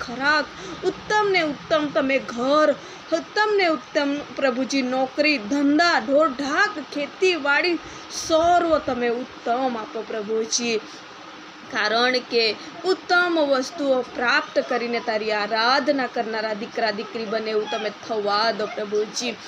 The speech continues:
તારા વચનમાં લખેલું છે, આવા ઉત્તમ વાનાઓ લેવાને માટે મારા ભાઈ બહેનો ઉત્સુકથી તારી આરાધના કરે એવું તમે થવા દો. તારા વચનમાં લખેલું છે કે જોવો,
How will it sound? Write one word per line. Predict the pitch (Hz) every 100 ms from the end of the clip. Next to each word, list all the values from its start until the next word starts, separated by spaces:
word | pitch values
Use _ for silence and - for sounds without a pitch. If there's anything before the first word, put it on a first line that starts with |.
| -
તારા | 269 240 226
વચનમાં | 254 - - 294 339 285 220
લખેલું | 208 - 226 220 220
છે, | - 226 208 - 320 254
આવા | 226 220 - 285
ઉત્તમ | 226 - 285 294 285 247
વાનાઓ | 233 214 226 247 240 226
લેવાને | 226 220 240 277 262
માટે | 220 214 220 233
મારા | 220 220 214 208
ભાઈ | 220 240 302 269
બહેનો | 262 247 233 359 -
ઉત્સુકથી | 339 - - 453 - -
તારી | 285 277 240
આરાધના | 233 226 220 220 226 220
કરે | 220 226 220
એવું | 208 214
તમે | 226 208 -
થવા | 214 208 214
દો. | 214 - -
તારા | - 311 349
વચનમાં | 359 349 - 466 523 392
લખેલું | 294 254 285 277 247
છે | 294 285
કે | 294 262 -
જોવો, | 330 381 392